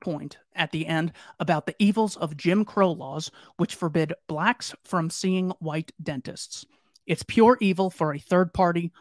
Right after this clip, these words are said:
to forcibly restrict two consenting parties from engaging in a mutually beneficial voluntary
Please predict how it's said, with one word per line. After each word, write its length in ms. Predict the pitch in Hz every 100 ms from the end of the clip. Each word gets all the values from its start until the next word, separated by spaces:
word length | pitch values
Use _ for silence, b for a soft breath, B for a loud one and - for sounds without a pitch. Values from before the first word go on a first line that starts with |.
| b -
to 80 |
forcibly 680 | 147 190 - 214 202 202 214
restrict 600 | 185 175 - 165 156 - _ b b _
two 300 | - 202 214
consenting 680 | - 190 165 - 190 208 196
parties 400 | 196 180 196 -
from 180 | 180 160
engaging 560 | 151 165 170 185 196 -
in 100 | 160
a 80 | 156
mutually 640 | 160 196 - 202 202 190
beneficial 580 | 180 175 - 165 170 165
voluntary 800 | 156 156 156 151 160 165 170